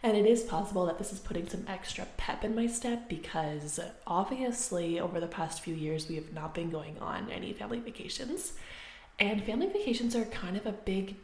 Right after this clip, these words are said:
deal in my family. We would usually go away at Christmas to Mexico or Florida or something like that, just to get away, have a break from the winter. My mom definitely loves a break from winter.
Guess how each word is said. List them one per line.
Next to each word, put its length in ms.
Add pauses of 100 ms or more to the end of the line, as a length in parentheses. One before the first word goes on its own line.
(120)
deal 320
in 160
my 140
family. 600 (400)
We 200
would 180
usually 360
go 160
away 180
at 180
Christmas 520
to 120
Mexico 840
or 280
Florida 600
or 80
something 400
like 260
that, 320
just 200
to 80
get 180
away, 360
have 220
a 60
break 320
from 220
the 80
winter. 480 (320)
My 80
mom 280 (100)
definitely 540
loves 300
a 40
break 260
from 160
winter. 400